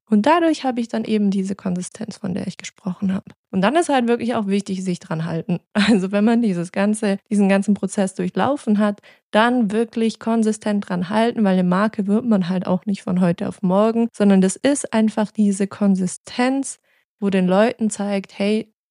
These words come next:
das sind wir und wir meinen's ernst und darauf kann man sich auch verlassen. Und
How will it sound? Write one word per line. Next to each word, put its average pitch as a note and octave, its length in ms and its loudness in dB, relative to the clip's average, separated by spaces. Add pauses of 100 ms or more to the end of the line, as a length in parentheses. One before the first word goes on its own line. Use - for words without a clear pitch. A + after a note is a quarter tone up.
das G3 300 -2
sind G3+ 320 2
wir F#3+ 300 2
und F#3 140 -2
wir F#3 100 -2
meinen's F#3+ 460 0
ernst G#3 480 4
und G3 160 6
darauf G3 280 4
kann G3+ 180 2
man F3+ 120 2
sich F3+ 220 -6
auch F3+ 100 0
verlassen. F#3+ 580 -6 (260)
Und A3 280 0